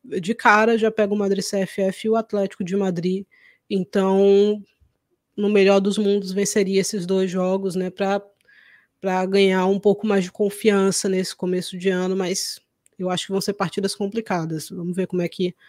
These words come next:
a coisa se desenrola. Eu concordo com você, acho que o Madrid C F F foi um bom destaque, nessa pri-, nesse primeiro semestre, um rendimento excelente, né, conseguindo se manter muito constante ali.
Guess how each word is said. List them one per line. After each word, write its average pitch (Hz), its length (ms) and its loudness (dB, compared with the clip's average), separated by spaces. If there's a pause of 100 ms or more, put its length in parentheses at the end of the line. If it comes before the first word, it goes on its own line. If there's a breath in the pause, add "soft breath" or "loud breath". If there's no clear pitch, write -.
(360 soft breath)
a 196 80 -2
coisa 202 240 2
se 214 160 2
desenrola. 202 480 6
Eu 240 60 6
concordo 247 400 2
com 247 100 -2
você, 208 220 2
acho 180 160 0
que 202 60 -2
o - 20 2
Madrid 190 220 -2
C - 120 -2
F 196 180 -4
F - 160 -8
foi 208 100 -2
um 202 80 0
bom 196 200 4
destaque, 208 720 -2 (240)
nessa 185 280 -6
pri-, 190 220 0
nesse 185 180 0
primeiro 185 280 2
semestre, 185 800 0 (500 soft breath)
um 190 60 -2
rendimento 185 460 0
excelente, 196 680 2
né, 185 140 -2
conseguindo 185 480 -4
se - 160 -4
manter 185 260 0
muito 190 260 0
constante 196 800 0
ali. 202 240 2